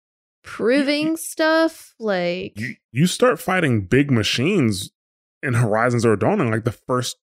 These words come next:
Speaker 2: two to three hours. Like, you fight a
Speaker 1: Yeah.
Speaker 2: Sawtooth really fa-, like, pretty early. You fight the corruptor, like you said. You fight multiple
Speaker 1: Multiple
Speaker 2: corruptors within the
Speaker 1: corruptors.
Speaker 2: first ten
Speaker 1: Yeah.
Speaker 2: hours of the game.
Speaker 1: Yeah.
Speaker 2: You know, and
Speaker 1: All
Speaker 2: this
Speaker 1: you,
Speaker 2: one,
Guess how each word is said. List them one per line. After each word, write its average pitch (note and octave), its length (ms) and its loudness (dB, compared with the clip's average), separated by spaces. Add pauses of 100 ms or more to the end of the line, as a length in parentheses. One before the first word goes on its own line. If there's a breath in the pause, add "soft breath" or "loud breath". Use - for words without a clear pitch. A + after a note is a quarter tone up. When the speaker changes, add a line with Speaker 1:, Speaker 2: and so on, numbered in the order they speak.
(160)
Speaker 2:
two D3 260 2
to C3+ 80 4
three A#2+ 300 0
hours. B2+ 340 2
Like, G2+ 140 -2
you A2+ 80 -2
fight F#3+ 240 2
a - 20 6
Speaker 1:
Yeah. G#2 40 4
Speaker 2:
Sawtooth G#2+ 840 2 (440)
really G2+ 320 0
fa-, - 280 -6
like, F#2+ 220 -4
pretty G#2 320 2
early. F2+ 460 0 (320)
You G#2+ 120 -2
fight C3 260 0
the F3 80 2
corruptor, A#2 580 4
like G2+ 220 -2
you C#3+ 80 4
said. F2+ 520 0
You D#3+ 120 0
fight B3 200 2
multiple B2 580 4
Speaker 1:
Multiple A2+ 380 4
Speaker 2:
corruptors G#2+ 80 2
within F#2+ 220 0
the G2 60 0
Speaker 1:
corruptors. G#2 80 -6
Speaker 2:
first G#2+ 340 0 (440)
ten B2 140 0
Speaker 1:
Yeah. G#2+ 60 2
Speaker 2:
hours A2 320 2
of F#2+ 80 0
the A#2 80 2
game. E3+ 400 -4 (320)
Speaker 1:
Yeah. A3 240 -10 (200)
Speaker 2:
You A2+ 160 -2
know, A2+ 360 0
and A#2+ 240 0
Speaker 1:
All D3 80 4
Speaker 2:
this A3 160 0
Speaker 1:
you, A3+ 80 -4
Speaker 2:
one, B2 380 0